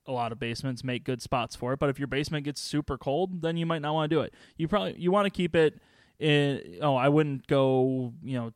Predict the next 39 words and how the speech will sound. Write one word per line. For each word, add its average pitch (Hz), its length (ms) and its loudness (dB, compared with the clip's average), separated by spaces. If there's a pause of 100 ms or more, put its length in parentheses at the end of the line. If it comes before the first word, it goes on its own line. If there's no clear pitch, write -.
too 165 300 0
much 131 340 -2
higher 131 500 0
than, 127 200 -4
like, 117 260 -8
the, 110 400 -8 (440)
uh, 107 280 -8 (160)
sixties. - 640 -2
Like, 135 160 -6
you 147 80 4
want 139 160 4
it 127 100 -4
to - 60 -12
be 131 140 -2
somewhere, 131 520 -2
you 98 160 -12
know, 135 80 -14
in 190 140 4
the, 147 240 6 (100)
in 190 120 0
the 170 80 6
mid 139 240 2
to 123 100 -4
upper 120 180 -4
sixties. 123 460 -8
You're 139 80 2
generally 127 420 0
gonna 117 140 -6
be 110 60 -14
fine. 117 120 -8
I - 20 -4
mean, 135 200 -2 (720)
you 143 220 4
could 143 180 0
go 135 300 6
at 131 80 -4
different 131 340 -4
temperatures, 139 640 -4
but 120 180 -4